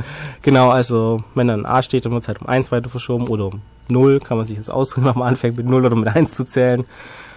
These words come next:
und so weiter, genau. <clears throat> Und demgegenüber, gegen diesen ganzen System, die Buchstaben umwandeln, also okay, es gibt dann noch das Verfahren, um diese Statistiken eben zu bekämpfen, gibt's noch homophone Chiffren,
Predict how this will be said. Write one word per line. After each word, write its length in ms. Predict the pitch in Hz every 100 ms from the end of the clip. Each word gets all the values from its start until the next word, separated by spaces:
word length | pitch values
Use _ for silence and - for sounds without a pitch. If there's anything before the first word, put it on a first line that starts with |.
| - _
und 460 | 131 123 120 117 -
so 240 | - 117
weiter, 260 | 107 95 92
genau. 340 | 120 117 98 - -
<clears throat> 300 | 190 165 120 - - - _ -
Und 840 | 123 123 123 120 120 117 117 117 - - -
demgegenüber, 800 | 156 180 190 190 190 175 175 170
gegen 240 | 156 143
diesen 240 | 147 143 151
ganzen 260 | 151 156
System, 560 | 170 147 - 147 147 147
die 160 | 139 123
Buchstaben 540 | 139 151 - 120 120
umwandeln, 500 | 165 214 170 143 175
also 220 | 147 139 -
okay, 200 | 151 151 - - -
es 80 | -
gibt 140 | 185
dann 80 | 180
noch 200 | 180 175
das 200 | - 165
Verfahren, 560 | - 170 - 156 160 -
um 140 | 190
diese 180 | 185 160
Statistiken 720 | - 139 185 - 147 117 113
eben 220 | 135 131 -
zu 80 |
bekämpfen, 560 | 143 147 156 156 - 165
gibt's 300 | 151 143 -
noch 320 | 143 139 -
homophone 540 | 143 147 139 139 131 123
Chiffren, 520 | 120 110 113 104